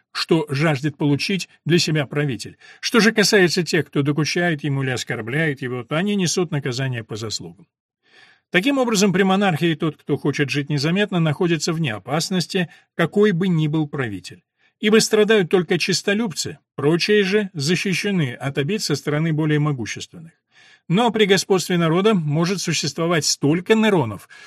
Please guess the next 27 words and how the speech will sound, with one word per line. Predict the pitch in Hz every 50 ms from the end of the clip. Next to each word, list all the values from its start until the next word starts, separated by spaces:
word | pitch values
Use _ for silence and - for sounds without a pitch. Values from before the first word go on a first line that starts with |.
| - -
сколько | - - - 202 196 - 196
существует | - - 190 151 - 185 147 - - 190 190 185 -
ораторов, | 196 196 185 - 120 - - 98 95 95 - - - - -
стремящихся | - - - 170 165 160 156 131 - - 131 - - 160
льстить | 151 139 - - 135 - -
народу. | 135 143 135 104 90 90 - _ _ _ _ _ -
Ведь | 120 135 139 -
каждый | 202 202 180 151 180 196
из | 180 170 202
них | 220 190 -
силён | - - 165 175 185 160 147
лишь | 165 175 147 - - -
постольку, | - 160 143 - - 214 214 214 190 165
поскольку | 143 151 127 - - 185 170 - 160
могуществен | 156 156 151 143 185 190 156 - 185 156 - - 190 180 175 147
сам | - - 190 175 170 175
народ, | 190 202 208 185 123 - _ _ _ _ _ -
и, | - 156 160
пытаясь | - 202 185 - 196 175 160 143
спасти | - - - 196 185 - - - 165
от | 147 131 147
наказания | 143 147 139 165 160 147 170 160 151 151 151 151
тех, | 147 - - 196 - - - - _ _ _ _
кто | - - 170 147
по | - 156 151
собственному | - - 185 151 - - - 165 151 151 151 151 151
произволу | 147 160 156 160 151 123 131 135 160 170 170 165 165 156 143